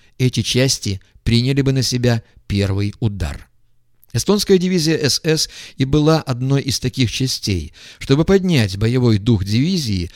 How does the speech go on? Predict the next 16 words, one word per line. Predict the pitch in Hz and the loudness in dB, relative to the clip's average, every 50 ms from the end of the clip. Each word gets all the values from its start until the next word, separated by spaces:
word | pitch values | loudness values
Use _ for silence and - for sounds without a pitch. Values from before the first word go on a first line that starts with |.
| - - - | -16 -10 -2
Альфонсу | 120 120 120 113 135 131 120 110 - - 113 | 0 0 0 2 2 0 0 0 0 2 2
Ребане | 110 117 156 143 127 113 107 101 95 - - - _ - | 4 4 2 2 2 0 0 -2 -4 -6 -10 -10 _ 0
и | 127 135 | 2 2
вручили | 127 120 113 107 - - 113 113 113 117 120 120 131 - - | 4 4 2 2 0 0 0 0 2 2 0 0 -2 -6 -8
дубовые | 107 98 110 95 90 101 98 90 87 98 95 95 | -4 -2 -2 -2 -2 -4 -4 -2 -2 -2 -2 -2
листья. | 95 95 92 78 - - - - 78 78 76 - - - - - _ | -4 -4 -4 -4 -4 -6 -6 -8 -8 -8 -8 -10 -12 -18 -20 -8 _
И | - 123 | -2 -2
тут | - - _ - 139 156 175 - - - - - - - | -2 -2 _ 4 4 4 4 4 -2 -14 -16 -20 -12 -6
он | - 117 127 143 | -2 -2 -2 -2
отказаться | - 107 - - 101 92 90 95 95 - - - 98 | -4 -6 -6 -4 -4 -4 -4 -4 -4 -4 -4 -4 -4
не | 90 90 98 107 117 | -6 -6 -4 -4 -4
мог. | 117 95 82 80 82 78 - - - - - _ _ _ _ _ _ | -4 -4 -4 -4 -4 -6 -8 -14 -18 -18 -20 _ _ _ _ _ _
Этого | - 135 - 165 156 | -4 0 2 2 2
требовали | 151 156 156 151 151 151 151 151 | 4 2 2 2 2 2 2 2
интересы | 151 135 - 151 156 147 - - 131 | 0 0 -2 0 0 0 0 0 -2
дела. | 131 131 135 147 139 110 90 80 - - | -4 -4 -2 0 0 0 0 -2 -8 -12